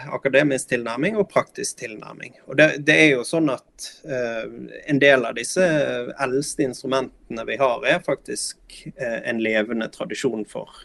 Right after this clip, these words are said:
Ehm, altså, de gikk aldri av bruk, som for eksempel bukkehorn og, og lurtradisjonen, så vi kan da-, datere tilbake til bronsealder i Skandinavia.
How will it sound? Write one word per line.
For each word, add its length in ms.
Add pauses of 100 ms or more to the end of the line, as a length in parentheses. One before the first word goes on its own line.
(220)
Ehm, 420
altså, 400
de 240
gikk 200
aldri 280
av 120
bruk, 420 (340)
som 220
for 80
eksempel 400
bukkehorn 800
og, 240
og 140
lurtradisjonen, 1040
så 160
vi 80
kan 160
da-, 140 (240)
datere 580
tilbake 400
til 380
bronsealder 800 (180)
i 140 (100)
Skandinavia. 640